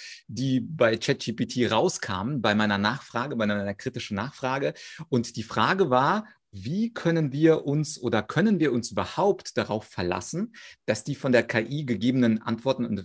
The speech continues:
Inf-, Informationen richtig sind? Weil du sagst ja ganz richtig, das System ist ja mit allem Möglichen gefüttert. Wie kann ich aber sicher sein, weil gerade heute jetzt Stand April zwanzig dreiundzwanzig,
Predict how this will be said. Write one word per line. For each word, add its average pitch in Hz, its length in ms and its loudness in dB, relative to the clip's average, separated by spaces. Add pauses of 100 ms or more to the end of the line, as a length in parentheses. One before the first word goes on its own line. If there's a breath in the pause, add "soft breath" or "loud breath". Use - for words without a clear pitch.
Inf-, 107 160 -8
Informationen 107 840 0
richtig 92 480 -6
sind? - 240 -16
Weil 98 120 -4
du 107 60 -2
sagst 135 240 2
ja 131 60 2
ganz 117 220 2
richtig, 135 360 -4 (280 loud breath)
das 101 140 -4
System 151 360 0
ist 123 160 0
ja 110 80 4
mit 101 180 0
allem 127 280 2
Möglichen 131 500 0
gefüttert. 190 520 0 (200 loud breath)
Wie 113 160 -4
kann 196 200 -2
ich 170 140 -2
aber 117 200 2
sicher 180 260 0
sein, 104 320 2
weil 117 220 6 (180 loud breath)
gerade 117 340 0
heute 147 280 4
jetzt 120 400 -2
Stand 131 680 -2
April 127 540 -2
zwanzig 120 380 -6
dreiundzwanzig, 117 680 -2